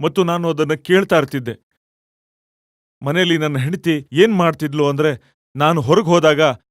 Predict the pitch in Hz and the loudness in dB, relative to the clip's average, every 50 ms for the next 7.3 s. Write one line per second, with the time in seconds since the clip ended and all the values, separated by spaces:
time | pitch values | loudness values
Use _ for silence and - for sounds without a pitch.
0 | _ _ - 143 143 156 170 156 - - 170 185 202 185 180 165 147 135 147 139 | _ _ -12 -10 -8 -6 -8 -8 -6 -2 -2 -2 0 2 0 0 0 -2 -6 -6
1 | 135 143 120 113 110 104 - _ _ _ - 131 147 151 135 135 147 160 156 135 | -6 -8 -8 -8 -10 -12 -12 _ _ _ -6 -6 -4 -4 -2 -2 -2 -2 0 -2
2 | 147 120 110 _ - 147 147 180 180 170 165 156 156 160 156 156 147 139 - 170 | -4 -4 -4 _ -6 -2 0 0 0 0 -4 -6 -6 -6 -6 -6 -8 -4 0 0
3 | 196 196 170 151 143 151 165 156 143 147 135 139 135 127 - _ _ _ _ _ | 0 0 0 -2 0 0 2 2 2 2 2 2 0 0 -4 _ _ _ _ _
4 | _ _ _ _ _ _ _ - 147 151 190 180 175 165 160 165 165 156 151 160 | _ _ _ _ _ _ _ -6 0 0 0 0 0 -2 -2 -2 -2 -2 -2 0
5 | 180 208 214 208 208 185 170 139 147 143 151 143 123 _ _ 143 156 160 165 143 | 0 0 0 2 2 2 2 0 -2 -4 -4 -6 -8 _ _ -6 -6 -6 -4 -6
6 | 160 - - - 214 208 196 170 185 170 151 165 170 160 143 170 165 - - 214 | -6 -6 -2 0 0 0 2 0 -2 -2 0 -2 -2 0 -2 -2 -4 -6 -6 -4
7 | 196 151 131 120 110 | -2 -2 -2 -4 -8